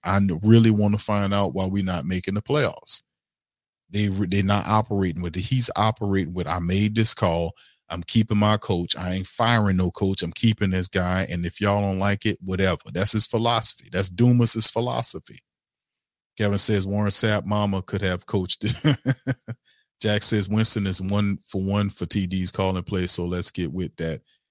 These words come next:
and let him call the plays. I don't know if Jameis gonna be here. I know his con-, they restructured his contract, but he could be a cut, you know, a June first cut. You know, I, I'm, I, I, that's what my feeling is, is that I think that's what's gonna end up happening.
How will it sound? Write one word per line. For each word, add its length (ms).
and 140
let 100
him 80
call 300
the 80
plays. 400
I 100
don't 140
know 100
if 80
Jameis 380
gonna 180
be 140
here. 140
I 20
know 140
his 120
con-, 340
they 120
restructured 560
his 100
contract, 560
but 120
he 120
could 160
be 320
a 300
cut, 240
you 180
know, 120
a 40
June 300
first 320
cut. 220
You 140
know, 160
I, 320
I'm, 260
I, 240
I, 140
that's 200
what 140
my 180
feeling 460
is, 240
is 100
that 160
I 100
think 220
that's 220
what's 140
gonna 180
end 140
up 100
happening. 480